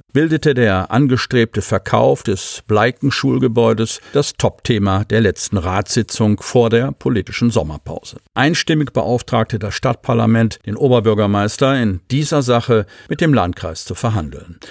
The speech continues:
Möglicherweise enden die nun angeschobenen Gespräche mit einem unerwarteten Ergebnis. Hoffnung haben die Ratsmitglieder, dass sich ein Ersatzbau für die Grundschule auf dem Gelände des Tennisclubs Cuxhaven T C C errichtet wird.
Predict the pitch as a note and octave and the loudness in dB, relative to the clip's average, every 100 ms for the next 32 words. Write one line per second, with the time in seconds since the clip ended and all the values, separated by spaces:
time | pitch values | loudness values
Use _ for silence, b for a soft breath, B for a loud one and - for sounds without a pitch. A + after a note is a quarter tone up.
0 | B - C3 C#3 B2+ A#2+ A2+ C#3+ D3+ F3 | B 0 2 2 2 4 4 4 2 0
1 | G3 F3+ B2+ D3 C#3 B2 A#2+ C#3+ F#3 D#3+ | 0 2 0 2 2 4 6 4 2 0
2 | B2+ C#3 C3+ C3+ A#2 A2+ A2 G2 - A#2 | 0 0 0 0 2 2 0 -2 -6 0
3 | A#2 A2+ - A2 G2+ G#2+ G#2 F#2+ F2+ - | 0 0 -2 -4 -4 -6 -4 -4 -4 0
4 | C#3 C3+ C#3+ G#2+ E2+ - - A2 G#2+ G2 | 0 0 -4 -4 -6 -8 -10 -8 -6 -2
5 | B2+ - - C2+ - - - _ - C3 | -2 -2 -8 -16 -16 -20 -20 _ -2 -2
6 | - C#3 C#3+ C3+ B2+ A#2 F#2 E2+ A2+ - | 2 2 2 2 2 2 0 0 -2 -2
7 | C#3 A#2 B2 B2 B2 A#2+ B B B B2+ | -2 0 2 2 2 0 B B B 0
8 | D3 C3+ C3+ C3+ C3+ D#3+ - - F2+ D2+ | -2 0 2 2 2 -2 -4 -4 -4 -4
9 | D2+ - E2+ D#2+ - A#2 A2+ - B2 A#2 | -8 -10 -10 -10 -4 0 2 2 2 4
10 | A2+ - B2+ B2 C#3 B2 B2 D#3+ D3+ B2+ | 4 2 -4 -2 0 2 2 4 2 2
11 | C3+ C3 - - F3 G#2+ - G#2 G2 - | 2 0 -2 -2 0 0 -2 -4 -4 -4
12 | A#2+ - C3 A#2+ A2+ E3+ D#3 B2 A2 B2 | -4 0 2 2 0 -2 0 0 0 -2
13 | - - G2+ A#2 A2+ G#2 - D#2 - - | -2 0 0 0 0 -2 -4 -10 -12 -18
14 | - - | -18 -20